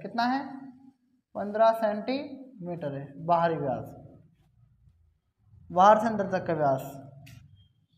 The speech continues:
तो आप बताओ इसमें यहाँ से यहाँ तक इसकी मोटाई कितनी है? दो मोटाई है ना इसकी यहाँ से यहाँ तक,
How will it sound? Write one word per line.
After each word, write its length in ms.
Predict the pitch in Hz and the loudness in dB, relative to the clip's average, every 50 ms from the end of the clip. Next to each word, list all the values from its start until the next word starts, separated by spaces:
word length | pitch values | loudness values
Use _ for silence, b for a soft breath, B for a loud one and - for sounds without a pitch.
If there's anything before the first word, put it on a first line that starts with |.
| _ - - | _ -4 2
तो 40 | - | 6
आप 220 | - 226 262 277 269 | 10 10 10 10 10
बताओ 800 | 277 269 262 269 269 269 277 285 302 - - - - - - - | 6 4 6 8 8 8 8 6 4 0 -6 -10 -14 -16 -14 -10
इसमें 260 | - 247 240 - 277 277 | -10 -8 -6 -4 -2 0
यहाँ 340 | 262 247 233 233 247 254 247 247 | 2 4 4 4 4 2 0 0
से 80 | 247 233 | 0 -2
यहाँ 180 | 208 190 190 180 | 0 0 -2 -4
तक 320 | - 156 - - - - - - - - _ _ _ _ _ _ _ _ _ _ _ _ _ - | -4 -6 -6 -6 -12 -18 -20 -20 -20 -20 _ _ _ _ _ _ _ _ _ _ _ _ _ -12
इसकी 240 | 214 - - 269 262 | -10 -6 -2 2 4
मोटाई 360 | 254 262 262 262 269 269 269 | 4 4 4 4 4 2 2
कितनी 280 | 262 269 247 254 262 262 | 2 -2 -2 -2 0 0
है? 140 | 262 269 262 - - - - - - - - - _ _ _ _ _ _ _ _ _ _ _ _ _ _ _ _ _ - | 0 0 -2 -6 -10 -16 -16 -16 -18 -18 -20 -20 _ _ _ _ _ _ _ _ _ _ _ _ _ _ _ _ _ -10
दो 240 | 185 180 226 247 247 | -4 0 4 4 4
मोटाई 340 | 254 262 254 254 262 254 262 | 6 4 4 6 6 4 4
है 60 | 262 | 4
ना 100 | 262 269 | 2 0
इसकी 200 | 269 262 - 262 | -2 -4 -4 -4
यहाँ 140 | 233 226 233 | -2 -2 -2
से 60 | 233 | -2
यहाँ 140 | 240 226 220 | -4 -6 -6
तक, 200 | 220 220 - - | -6 -10 -12 -12